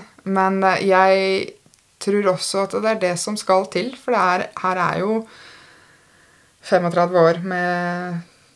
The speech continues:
samme vanen som skal snus om på.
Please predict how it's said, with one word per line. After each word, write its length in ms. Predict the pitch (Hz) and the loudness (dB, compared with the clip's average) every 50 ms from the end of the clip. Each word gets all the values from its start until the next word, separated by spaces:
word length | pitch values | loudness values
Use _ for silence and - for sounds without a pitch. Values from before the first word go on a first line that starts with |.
| _ _ - | _ _ -16
samme 280 | - - 185 165 156 160 | -4 -2 -2 -2 0 0
vanen 320 | 165 147 139 143 165 202 - _ _ _ _ _ _ - | 0 -2 -2 -2 -6 -8 -12 _ _ _ _ _ _ -18
som 480 | - - 196 196 196 196 190 190 190 | -10 -8 -8 -6 -6 -8 -8 -8 -8
skal 300 | 180 - - 185 185 180 | -8 -6 -2 -2 -2 -2
snus 300 | 180 - 185 180 175 170 | -2 -4 -6 -6 -4 -4
om 160 | 170 156 156 | -4 -6 -4
på. 160 | 165 - 190 | -2 -2 -2